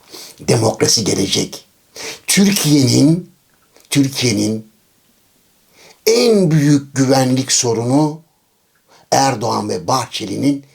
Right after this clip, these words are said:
zihniyetidir. Şahıslarına benim işim yok.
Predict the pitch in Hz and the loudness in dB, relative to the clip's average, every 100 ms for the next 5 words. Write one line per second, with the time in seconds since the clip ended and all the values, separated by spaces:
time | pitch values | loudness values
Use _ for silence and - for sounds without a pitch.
0 | _ _ 90 - 131 123 123 113 107 - | _ _ -6 -2 -2 -4 -6 -6 -8 -10
1 | 85 - - - - - - 247 214 - | -14 -14 -14 -16 -20 -8 -2 0 0 0
2 | 170 147 117 113 101 95 - 113 85 - | -2 -2 -2 -6 -8 -6 -8 -10 -16 -18
3 | - | -20